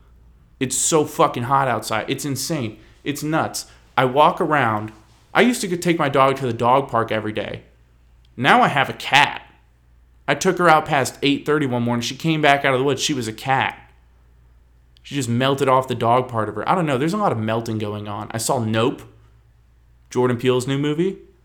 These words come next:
Spoiler alert. I'm g-, what if I just ruin the movie for you right now? Just ruin the movie for everyone watching. All, both my aunts. Both of my aunts are super upset that I ruined Nope for them.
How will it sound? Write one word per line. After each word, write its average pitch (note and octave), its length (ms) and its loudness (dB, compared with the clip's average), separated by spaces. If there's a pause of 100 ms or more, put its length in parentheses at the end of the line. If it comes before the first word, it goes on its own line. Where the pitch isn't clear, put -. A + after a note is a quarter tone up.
(320)
Spoiler G#3 600 6
alert. E3+ 420 6
I'm C3 180 2
g-, C3+ 60 0
what B2 220 0
if C#3 80 -2
I C#3+ 80 4
just A2 180 -2
ruin A2 320 -2
the G#2 60 -4
movie G#2+ 260 -4
for A2+ 140 -4
you A2+ 140 0
right A#2 180 0
now? A#2+ 260 -4 (560)
Just G#2+ 180 -8
ruin A2+ 300 0
the G#2+ 60 0
movie G#2+ 260 0
for G#2+ 160 -2
everyone G#2+ 540 -4
watching. G#2+ 440 0
All, A2+ 220 2
both A2+ 260 0
my A2 180 -2
aunts. G#2+ 500 -4 (440)
Both C#3+ 140 6
of C3 60 0
my B2+ 100 2
aunts A#2 240 0
are A2+ 80 -2
super A#2+ 420 0
upset G#2+ 460 0
that A2+ 80 -2
I G#2+ 60 2
ruined G#2 400 -2
Nope G2+ 180 -6
for A2 140 -4
them. A2 320 -4